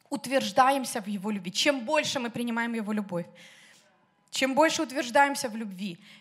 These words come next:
чем больше ходим в Его любви и ра-, распространяем эту любовь, тем больше мы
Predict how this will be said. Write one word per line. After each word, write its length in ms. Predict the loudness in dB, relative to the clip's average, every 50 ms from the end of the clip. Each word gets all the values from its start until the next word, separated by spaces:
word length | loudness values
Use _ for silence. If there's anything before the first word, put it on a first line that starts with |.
| _ _
чем 240 | -6 -2 -2 -2 0
больше 320 | 0 -2 -2 0 -2 -4
ходим 540 | -6 -8 -8 -2 2 2 2 4 2 -2 -2
в 40 | -2
Его 240 | -2 -4 -4 -2 -2
любви 340 | -2 -4 -4 -6 -6 -6 -4
и 140 | -2 0
ра-, 160 | 0 0 0 0 0 -2 -4 -2
распространяем 880 | -2 -4 -4 -2 0 0 0 0 0 -2 0 0 2 2 2 2 2 0
эту 180 | -2 -2 -2
любовь, 500 | -2 -2 -2 -2 -2 0 0 0 0 -2 -4 -14 -20 -18 -18 -18 -16 -8
тем 200 | -4 -4 -2 0
больше 320 | 0 0 0 0 -2 -4 -2
мы 260 | -2 -2 -4 -4